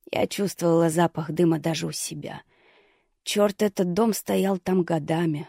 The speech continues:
В голове не укладывается, что его больше нет. Никто же не пострадал?» «Нет». Андреа увидела, как пот с ее рук падает на стойку.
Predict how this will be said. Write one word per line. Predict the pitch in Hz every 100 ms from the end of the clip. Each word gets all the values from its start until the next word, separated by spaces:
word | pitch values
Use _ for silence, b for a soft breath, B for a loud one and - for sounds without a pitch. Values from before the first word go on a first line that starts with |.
| _
В | -
голове | 175 180 175 180
не | 190 175
укладывается, | 170 190 175 180 185 -
что | 175 - 175
его | 160
больше | 160 170 - -
нет. | 180 170 160 - _ _ _ _ _ _
Никто | 180 170 196
же | 180 190
не | 190
пострадал?» | - - 196 180 214 240 - _ _ _ _ _ _ _ _ _ _
«Нет». | 175 165 - _ _ _ _ _ _ _
Андреа | 185 180 190 208
увидела, | 196 180 185 190
как | 180 185 -
пот | - 196 -
с | -
ее | 165 170
рук | 160 196 -
падает | 165 165 160 -
на | 156
стойку. | - - 151 - -